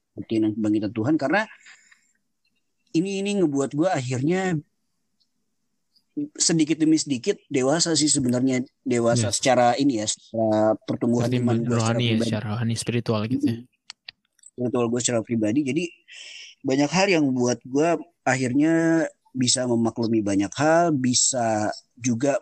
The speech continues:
Speaker 1: mengerti banyak hal yang baru karena, karena justru dari ngelihat kematian dan kebangkitan Tuhan ini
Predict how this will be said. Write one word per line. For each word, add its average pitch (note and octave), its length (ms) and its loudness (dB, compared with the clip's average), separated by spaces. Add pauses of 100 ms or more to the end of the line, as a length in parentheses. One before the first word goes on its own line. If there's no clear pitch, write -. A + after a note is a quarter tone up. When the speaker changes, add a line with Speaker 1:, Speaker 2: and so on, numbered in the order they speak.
(140)
Speaker 1:
mengerti B2+ 480 0
banyak B2 240 -2
hal C3 240 2
yang A#2 80 0
baru B2+ 240 2
karena, D3 480 0 (1300)
karena C3+ 320 0
justru D3 400 -2 (160)
dari B2 320 0
ngelihat A#2+ 320 0
kematian A#2+ 480 -2
dan A2+ 80 -4
kebangkitan A#2 400 -2
Tuhan A#2 160 0
ini D3+ 320 0